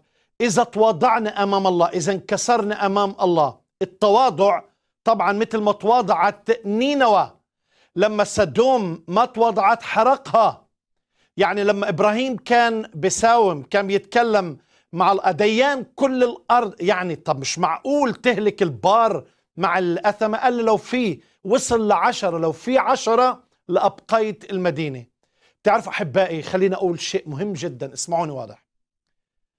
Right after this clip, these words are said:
طالما الكنيسة موجودة على الأرض في بركة. احذر، في بركة. اوعك تفكر انك انت بتقضي على الكنيسة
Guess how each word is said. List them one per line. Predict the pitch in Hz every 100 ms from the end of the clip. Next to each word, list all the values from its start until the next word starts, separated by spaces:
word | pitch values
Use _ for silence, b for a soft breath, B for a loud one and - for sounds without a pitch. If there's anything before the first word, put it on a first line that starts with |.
| _ _ _
طالما | 190 202 208 190
الكنيسة | 185 175 - 165 190 180 180
موجودة | 160 147 131 160 165 156
على | 151 151
الأرض | 151 156 160 135 -
في | _ - 156
بركة. | 120 131 120 _ 110 _ _ _ _ _ _ _ _ _ _ 220
احذر، | - 120 120 - _ _ _ _
في | 247
بركة. | 202 160 123 _ _ _ -
اوعك | 254 240 226 160 220 220 _ _ _ - 180
تفكر | - 226 220
انك | 180 180 180
انت | 202 -
بتقضي | 175 - 214 170 165
على | 175
الكنيسة | 170 180 208 - 214 220